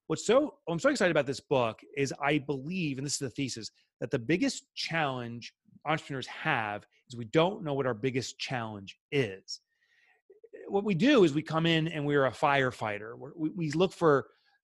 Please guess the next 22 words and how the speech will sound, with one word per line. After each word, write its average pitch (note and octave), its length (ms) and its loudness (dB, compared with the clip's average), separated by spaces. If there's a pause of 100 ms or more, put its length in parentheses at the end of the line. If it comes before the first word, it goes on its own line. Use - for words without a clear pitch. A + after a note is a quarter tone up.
uh, A2 340 -4 (640)
flames F3+ 580 2
and, C#3 140 -6
and D3 120 -2
issues E3 240 2
in D3+ 40 0
our C#3 60 0
business, C#3 320 2
and C3 140 0
we, C#3 100 4
we, C#3 260 -2
we C#3 180 0
put F#3 160 -4
the D#3+ 80 0
fire D3 340 4
extinguisher D#3+ 460 -2
on A#2+ 80 -4
there A#2 220 -6 (200)
before D#3 300 2
it C3 60 -2
becomes B2+ 480 -6
this A#2 340 -8